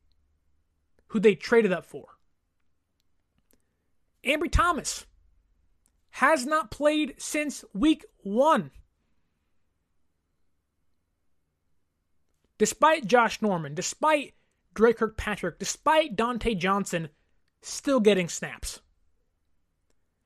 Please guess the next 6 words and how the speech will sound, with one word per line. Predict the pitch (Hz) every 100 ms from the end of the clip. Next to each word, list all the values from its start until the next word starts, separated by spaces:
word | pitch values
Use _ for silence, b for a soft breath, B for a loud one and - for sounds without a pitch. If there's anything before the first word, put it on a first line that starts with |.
| _ _ 180
despite | 185 - - - 294 320 220
Verrett | 247 262 226 165
being | 233 226
hurt | - 247 190 - - -
week | 160 208 -
one. | 175 151